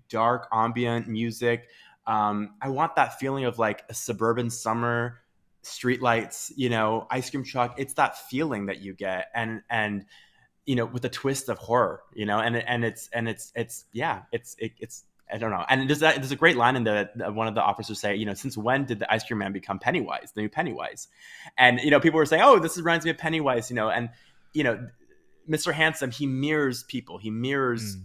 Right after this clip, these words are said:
Speaker 1: whoever he's talking to. So if he's talking to a child, he, he acts like a child. If he talks to an adult, he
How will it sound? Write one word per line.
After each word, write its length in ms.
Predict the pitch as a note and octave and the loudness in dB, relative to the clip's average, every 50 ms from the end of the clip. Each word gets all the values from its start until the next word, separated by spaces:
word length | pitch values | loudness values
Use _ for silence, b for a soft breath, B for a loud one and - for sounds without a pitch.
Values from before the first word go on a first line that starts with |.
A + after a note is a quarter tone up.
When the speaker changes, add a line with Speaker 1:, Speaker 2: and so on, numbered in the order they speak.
| F#2 - | -10 -4
Speaker 1:
whoever 280 | B2 A#2 A2 A2 G#2+ | -2 -2 -2 -2 -2
he's 160 | G2+ G#2+ - - | -4 -8 -10 -8
talking 340 | - G#2 F#2 F#2 - F#2+ F2+ - | -4 -4 -4 -4 -6 -12 -16 -16
to. 120 | F2+ F2 | -16 -16
So 180 | - - A2 G#2 | -10 -6 -6 -6
if 80 | G2 - | -6 -8
he's 160 | C#3 B2+ - | -10 -12 -6
talking 340 | - F#3 F3+ F3+ - D#3+ C#3 | -4 -2 -2 -2 -4 -6 -6
to 120 | - C3 | -4 -6
a 40 | A#2 | -6
child, 340 | - - A#2+ G#2+ G2+ G2 - - | -2 0 0 2 2 0 -4 -8
he, 120 | G2+ F#2+ - | -14 -16 -16
he 260 | _ - - G2 F#2 - _ - | _ -18 -16 -16 -16 -14 _ -6
acts 220 | A2 A2+ A2+ - | -4 -4 -4 -6
like 80 | - - | -10 -16
a 40 | - | -12
child. 220 | - - E2+ E2 | -10 -10 -10 -10
If 60 | - | -12
he 60 | - - | -12 -10
talks 200 | G#2+ G2+ - - | -10 -10 -8 -8
to 60 | G#2 | -8
an 60 | A2 | -6
adult, 460 | A2 - F3+ E3 D3 C3+ - - - _ | 0 2 4 4 4 2 -2 -8 -20 _
he 100 | _ - | _ -20